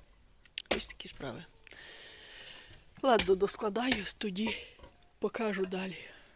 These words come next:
Так, доробляємо. Порадки у нас тут у рові далі.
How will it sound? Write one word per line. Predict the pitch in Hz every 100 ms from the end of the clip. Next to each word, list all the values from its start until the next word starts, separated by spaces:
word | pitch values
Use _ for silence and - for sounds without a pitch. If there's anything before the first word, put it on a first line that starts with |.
| - - _ - - -
Так, | 220 - - - - -
доробляємо. | 214 196 185 202 196 190 - - - - - - - - - - - - - -
Порадки | 247 240 - - 208 - - - - - - 240
у |
нас | 208 202
тут | - 196 - - - - - - - - - - - - - -
у | 269
рові | 254 220 185 196
далі. | 190 208 240 311